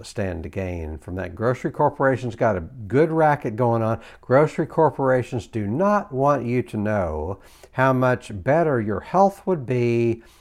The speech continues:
or your local economy would be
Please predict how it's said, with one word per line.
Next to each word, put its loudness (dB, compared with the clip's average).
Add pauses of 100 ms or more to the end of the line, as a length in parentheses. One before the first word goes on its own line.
(140)
or 2
your 2
local 2
economy 2
would 0
be -2